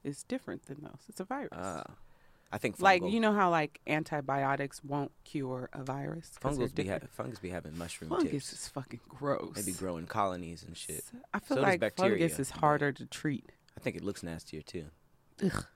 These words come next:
Speaker 1: Yeah. Okay. So she goes to the dermatologist, and the dermatologist tells her that she has tiny parasites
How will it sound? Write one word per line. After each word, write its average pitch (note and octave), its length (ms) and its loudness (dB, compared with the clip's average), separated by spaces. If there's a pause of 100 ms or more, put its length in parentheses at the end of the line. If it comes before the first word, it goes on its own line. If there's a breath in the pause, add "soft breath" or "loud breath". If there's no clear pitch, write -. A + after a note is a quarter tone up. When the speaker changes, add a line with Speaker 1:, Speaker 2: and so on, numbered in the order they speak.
(720)
Speaker 1:
Yeah. - 120 -6 (720 soft breath)
Okay. G3 180 4 (960)
So G3 480 8 (160)
she - 240 2
goes G3+ 380 10
to F#4 160 4
the G#4 100 6
dermatologist, E3+ 1040 4
and E3 160 6
the D3+ 60 2
dermatologist D3+ 1040 4
tells D#4+ 320 0
her C#3+ 180 0 (440 soft breath)
that D#3+ 120 6
she D#4 300 6
has D#3+ 340 -2
tiny D4 500 8
parasites E3 880 2